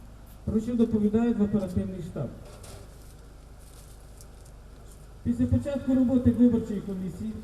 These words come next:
працівники міліції залишають приміщення та забезпечують охорону громадського порядку на прилеглій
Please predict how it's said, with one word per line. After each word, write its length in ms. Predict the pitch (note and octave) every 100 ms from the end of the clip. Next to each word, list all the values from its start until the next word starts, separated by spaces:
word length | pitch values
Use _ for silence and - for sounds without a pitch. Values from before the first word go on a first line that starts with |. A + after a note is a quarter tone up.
| - -
працівники 540 | G#3+ A#3+ B3+ B3 C4+
міліції 420 | C4 B3 A#3+ A3 F#3
залишають 480 | A3+ A3+ A#3 G#3+
приміщення 680 | G#3 G#3 G#3 G#3+ A#3 A#3+ A#3 - - -
та 100 | F#3+
забезпечують 600 | A3 G#3+ - A#3 A#3 A#3
охорону 400 | G#3+ G#3 G#3 G#3+
громадського 520 | F3 F#3+ F#3+ - E3+
порядку 400 | D#3+ G3+ G#3+ -
на 100 | F3
прилеглій 460 | F3 F3+ F#3+ F#3+